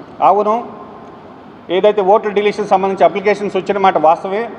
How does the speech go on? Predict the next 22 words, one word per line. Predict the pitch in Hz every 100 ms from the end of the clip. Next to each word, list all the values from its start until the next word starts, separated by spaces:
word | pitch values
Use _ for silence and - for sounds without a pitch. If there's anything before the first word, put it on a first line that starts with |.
| - 165
మేము | 175
అవన్నీ | 170 196 220
పరిగణలో | 170 185 220 202
తీసుకోలేదు, | 190 - 196 208 233 202
కొద్ది | 196 220
మ-, | 214 196
కొద్ది | 202 190 220
ఓట్లు | 214 214
మాత్రమే, | 196 185 190 214
కొద్ది | 196 180 202
సంఖ్యలో | 202 190 185
మాత్రమే | 180 180 196
డిలీట్ | 170 190 175
అయినది. | 156 147
అంటే | 151 226 214 - - - - 117
వచ్చిన | 139 214 226
మాట | 220 220
అయితే | 214 226
వాస్తవం, | 190 190 208 208 240 - - - - -
సాఫ్ట్‌వేర్ని | 170 190 196 233 214
ట్యాంపర్ | 185 175 196 208
చేసో, | 208 175 165